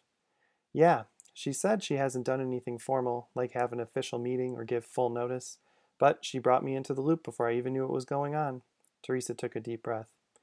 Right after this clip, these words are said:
"So let's talk." "Okay, well, does the school need it?" "It's about to.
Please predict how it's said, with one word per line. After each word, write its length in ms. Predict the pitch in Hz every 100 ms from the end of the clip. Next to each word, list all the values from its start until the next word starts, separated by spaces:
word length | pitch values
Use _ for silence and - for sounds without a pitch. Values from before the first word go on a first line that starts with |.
| _ _ _
"So 120 | -
let's 220 | 120 131 -
talk." 340 | 180 - - _ _ _ _ _ _ _ - - - - - - _
"Okay, 440 | 135 139 185 160 151 -
well, 380 | 139 165 202 -
does 180 | 139 117
the 100 | 123
school 360 | - 135 151
need 200 | 196 226
it?" 180 | 277 - - _ -
"It's 160 | - -
about 320 | 117 147 185
to. 300 | 131 127